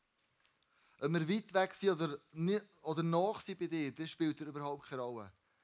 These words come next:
Du wärst auf die Erde gekommen, für jede einzelne Person.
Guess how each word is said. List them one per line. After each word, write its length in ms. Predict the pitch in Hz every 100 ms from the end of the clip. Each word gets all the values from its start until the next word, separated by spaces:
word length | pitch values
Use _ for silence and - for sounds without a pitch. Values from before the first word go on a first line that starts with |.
| _ _ _ _ _ _ _ _ _
Du 120 | 151
wärst 200 | 170 170
auf 140 | 175 135
die 80 | 151
Erde 300 | 143 160 151
gekommen, 400 | 139 143 160 151 _ _ _ _ _ _ _
für 260 | - 127 123
jede 380 | 135 151 156
einzelne 400 | 120 135 131 135
Person. 500 | 131 117 - 98 92